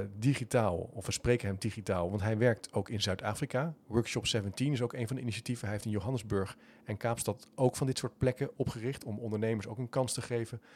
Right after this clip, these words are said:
samen te komen. Dat doet hij met hele grote bedrijven, maar ook met start-ups. Kortom, ontzettend interessant. Hele interessante man, interessante denker, al zeg ik het zelf. En, ehm, veel luisterplezier. En op het eind kom ik nog even terug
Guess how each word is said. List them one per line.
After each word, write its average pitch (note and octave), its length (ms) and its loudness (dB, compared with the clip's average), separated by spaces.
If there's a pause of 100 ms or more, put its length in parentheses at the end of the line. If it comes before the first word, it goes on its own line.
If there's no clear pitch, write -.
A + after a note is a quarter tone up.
(380)
samen A#2+ 340 0
te - 80 -12
komen. B2 280 4
Dat G#2+ 80 -8
doet A2+ 100 -2
hij A2 100 -2
met G2 100 -2
hele G#2+ 160 -4
grote A#2+ 300 6
bedrijven, G2+ 400 -2
maar G2 80 -2
ook A#2+ 140 -4
met G2+ 140 -2
start-ups. B2+ 640 2 (840)
Kortom, B2 400 4 (360)
ontzettend C3+ 400 4
interessant. A2 540 -2
Hele B2+ 240 2
interessante G2+ 800 0
man, A2+ 320 4
interessante A2 480 -4
denker, B2 460 0
al A2 80 -8
zeg G#2+ 120 0
ik - 60 -12
het - 100 -6
zelf. G#2+ 340 0 (540)
En, G#2+ 260 0
ehm, F#2+ 320 -4 (280)
veel D3+ 300 2
luisterplezier. A#2 600 2
En B2+ 60 0
op G#2+ 60 0
het - 120 -6
eind D3+ 260 2
kom D3 120 2
ik C3 60 2
nog A#2+ 100 -4
even A2+ 160 -2
terug - 360 -2